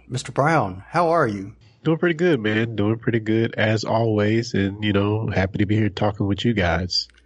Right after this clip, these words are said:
Speaker 2: Yeah.
Speaker 1: Well, glad always to have you and equally glad to always have on here Mister Lee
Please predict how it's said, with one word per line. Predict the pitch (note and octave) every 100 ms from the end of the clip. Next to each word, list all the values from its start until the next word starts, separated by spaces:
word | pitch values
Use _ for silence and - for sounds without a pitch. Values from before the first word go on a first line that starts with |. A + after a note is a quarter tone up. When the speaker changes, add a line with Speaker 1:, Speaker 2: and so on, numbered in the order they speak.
| - _
Speaker 2:
Yeah. | C3 G2+
Speaker 1:
Well, | A2 - _ _ -
glad | A#2+ A#2 A#2
always | C3 A#2 A#2 A2+ A2
to | A2
have | B2 A2+ G#2+
you | A2 F3 G3+
and | A#2 A2+ -
equally | A#3+ B3+ D3+ A#2+ A2
glad | G2 A2 G#2+ G#2
to | -
always | A#2 G#2 G#2 G2+ G2
have | G2 G#2 G2+
on | G2+ G2
here | A2+ D3 F#3 F3+ - - -
Mister | B2+ D#3+ - F#3+ F#3
Lee | - A2+ G2 G2 A2